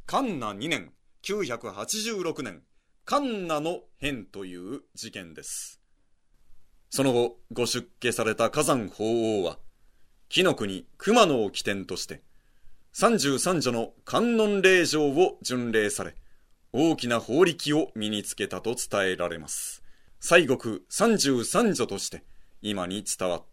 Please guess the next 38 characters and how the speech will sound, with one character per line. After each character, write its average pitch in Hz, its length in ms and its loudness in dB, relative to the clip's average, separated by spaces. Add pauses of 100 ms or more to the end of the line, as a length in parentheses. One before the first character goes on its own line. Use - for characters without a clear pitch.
(120)
て - 100 -10
い 85 140 -8
ま 78 80 -12
す。 - 400 -8 (800)
願 127 200 2
慶 110 200 4
寺 113 160 -2
の 107 60 -4
境 139 200 4
内 104 180 2
に 95 100 -6
は、 87 180 -6 (1000)
人 156 320 2
口 147 500 2 (120)
六 - 380 0
十 190 340 4
五 135 120 0
代、 87 280 -2 (520)
崋 214 160 4
山 170 340 2
の 120 180 0
院 127 320 0
の 95 140 -2
法 101 720 0 (400)
皇、 - 80 -4
娯 - 20 4
楽 214 200 6
職 175 380 -2
の 160 280 2
道 135 320 4
場 101 300 0
の 143 220 2 (120)
碑 117 200 -6
が 101 260 0
あ 98 80 -2
り 98 100 -6
ま 90 100 -8
す。 - 340 -10